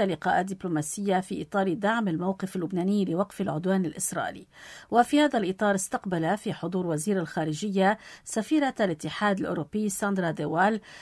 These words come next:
التي أعلنت أنها زارت ميقاتي للتعبير عن دعم الاتحاد الأوروبي والتشديد على ضرورة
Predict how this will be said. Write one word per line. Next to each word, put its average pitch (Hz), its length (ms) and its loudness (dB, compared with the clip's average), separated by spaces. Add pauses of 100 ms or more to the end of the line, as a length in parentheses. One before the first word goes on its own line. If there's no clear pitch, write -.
(120)
التي 220 260 0
أعلنت 226 640 0
أنها 180 760 0
زارت 180 500 0
ميقاتي 190 680 -2
للتعبير 202 560 -2
عن 165 220 0
دعم 226 260 0
الاتحاد 196 440 -4
الأوروبي 226 580 -4 (340)
والتشديد 208 720 2
على 180 180 0
ضرورة 185 400 0